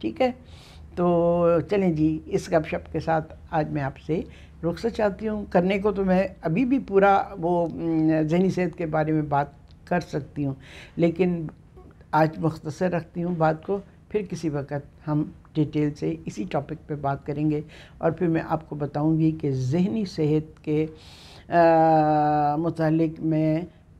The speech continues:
किस तरह इस तरफ आई, किस चीज़ ने मुझे मुतासर किया, किन लोगों को मैंने सफ़र करते देखा।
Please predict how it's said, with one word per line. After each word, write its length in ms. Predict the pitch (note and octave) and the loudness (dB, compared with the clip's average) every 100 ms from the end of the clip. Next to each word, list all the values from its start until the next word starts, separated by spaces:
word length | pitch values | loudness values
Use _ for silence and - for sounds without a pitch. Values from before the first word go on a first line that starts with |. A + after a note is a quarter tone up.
| - | -6
किस 460 | A3+ - - - - | -6 -6 -10 -8 0
तरह 380 | F3+ F3+ F3 - | 4 6 6 2
इस 240 | F#3 - | -6 -4
तरफ 320 | E3 E3 E3 D#3+ | -2 -2 -2 -4
आई, 320 | D3 D3 - - - | -2 -2 -6 -10 -4
किस 220 | F3 - | -4 -2
चीज़ 220 | F3 D#3+ | -2 0
ने 100 | D#3+ | 0
मुझे 260 | E3 D#3 D#3+ | -2 -2 -4
मुतासर 520 | D#3 C#3+ D3 C#3+ D#3 | -4 -4 -4 -4 -6
किया, 420 | D#3 D3 C#3+ C#3+ | -6 -4 0 -2
किन 260 | C3+ - F#3+ | 0 4 4
लोगों 340 | F3 D#3 E3 | 4 2 2
को 140 | D#3+ D#3 | 0 -2
मैंने 340 | D3+ D3+ D3+ | 0 0 -2
सफ़र 400 | - D#3+ D#3+ G3+ | -2 -4 -2 -2
करते 380 | F#3+ D#3+ D#3+ D3+ | -2 -6 -2 -4
देखा। 480 | C#3+ C#3 D3 D3 | -4 -6 -4 -4